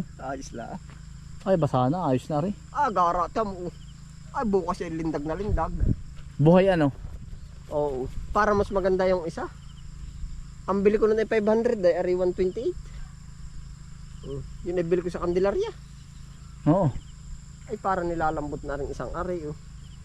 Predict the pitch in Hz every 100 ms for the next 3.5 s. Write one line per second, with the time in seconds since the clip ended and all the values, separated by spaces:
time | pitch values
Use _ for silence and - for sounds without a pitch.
0 | - - 151 190 - 170 170 180 165 165
1 | 165 165 160 160 156 147 151 139 151 139
2 | 165 143 127 117 139 151 143 147 143 135
3 | 135 143 117 110